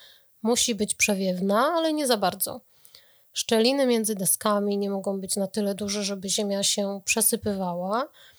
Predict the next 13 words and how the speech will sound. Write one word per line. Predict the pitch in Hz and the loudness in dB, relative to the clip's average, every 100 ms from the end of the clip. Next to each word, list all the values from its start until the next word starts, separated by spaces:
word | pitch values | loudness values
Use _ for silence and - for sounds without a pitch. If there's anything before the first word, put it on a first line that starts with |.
| - _ _ _ | -20 _ _ _
Em, | - 208 202 202 202 196 202 202 202 _ _ _ | -2 0 2 0 -2 -2 -4 -6 -12 _ _ _
no | 214 214 | 0 2
ale | 254 277 269 262 _ 208 | 4 4 0 -2 _ -2
jakieś | 202 233 269 - | 0 2 2 2
tam | 220 | 2
muszą | 214 208 - 202 | 2 0 0 0
być, | 202 247 | 0 0
żeby | 233 196 208 | 0 0 0
jednak | 208 208 - | 0 0 -2
to | 208 | -6
powietrze | 214 196 202 208 - 240 220 214 | -4 -4 -2 0 2 2 0 -2
tam | 196 196 202 202 | -2 -2 -4 -8
wpływało. | - - 226 208 190 170 190 | -14 0 2 4 2 2 -4